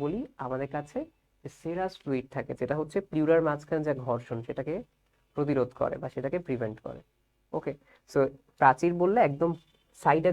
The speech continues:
যাব, এটাকে প্লিউরাকে বোঝানো হচ্ছে, তাই এটা হচ্ছে সেরাস ফ্লুইড। So এটা একটু কনফিউজিং হতে পারে, তো এটা নিয়ে তোমরা হচ্ছে পেইন খাইও না, একটু দেখো। সেকেন্ড যে প্রশ্নটা, এটা হচ্ছে একটু আলিম স্যার স্পেশাল, আর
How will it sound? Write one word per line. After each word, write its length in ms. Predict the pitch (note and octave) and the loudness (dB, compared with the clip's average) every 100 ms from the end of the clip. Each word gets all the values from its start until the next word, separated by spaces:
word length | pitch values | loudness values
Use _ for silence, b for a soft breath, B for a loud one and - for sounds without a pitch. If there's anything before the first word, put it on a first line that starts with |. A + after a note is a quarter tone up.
| E3 | 4
যাব, 120 | D#3+ B3+ - _ | 2 -2 -6 _
এটাকে 180 | C#3 D3 D3+ | -6 -6 -4
প্লিউরাকে 360 | D#3 D#3 F3 F3 | -2 0 0 -2
বোঝানো 240 | E3 E3+ F3+ | -2 -4 -4
হচ্ছে, 220 | F3+ - D#4+ - | -4 -6 -12 -8
তাই 100 | - B2+ | -4 -2
এটা 100 | C#3 | -2
হচ্ছে 180 | D3+ D3 - | -4 -4 -2
সেরাস 240 | B2+ A#2+ - | 0 -2 -4
ফ্লুইড। 200 | - C#3 _ B B | -14 -14 _ B B
So 40 | D3+ | 0
এটা 100 | D3 D#3+ | 0 0
একটু 120 | - D#3 | -2 0
কনফিউজিং 500 | D3 D3 F3+ F#3 G3 E3+ | 0 -2 -4 0 -2 -2
হতে 180 | F3 G#3+ | 0 2
পারে, 160 | B2+ G3 - _ _ _ _ _ | 2 0 -8 _ _ _ _ _
তো 60 | - - D3+ | -10 -4 0
এটা 140 | E3 F3 | 2 2
নিয়ে 120 | F#3 G3 | 0 0
তোমরা 180 | D3 D3 | -2 -4
হচ্ছে 200 | D3+ - A3+ A#3 | -6 -8 -8 -4
পেইন 220 | C#3 C#3 C#3+ C#3+ | -2 0 -2 -8
খাইও 280 | - B2+ B2+ | -8 -6 -6
না, 60 | C3 _ _ _ _ | -10 _ _ _ _
একটু 140 | - C#3 | -12 -8
দেখো। 240 | C3 A#2+ - _ _ _ _ _ _ - | -6 -8 -16 _ _ _ _ _ _ -4
সেকেন্ড 320 | F#3 F#3 D4 C4+ | -4 0 0 0
যে 40 | A3+ | 0
প্রশ্নটা, 340 | D3 D3+ D3 G#3+ D3+ | -4 -4 -2 -2 -2
এটা 120 | D#3+ E3 | -2 -2
হচ্ছে 180 | E3 - | -4 -10
একটু 120 | F3+ - B2+ | -6 2 2
আলিম 220 | D3+ E3+ F3 | 2 -4 -2
স্যার 120 | E3 D#3+ | -6 -6
স্পেশাল, 340 | - C3 - G#3+ C4+ - _ _ _ _ _ _ | -8 -6 -4 -6 -8 -20 _ _ _ _ _ _
আর 60 | - | -12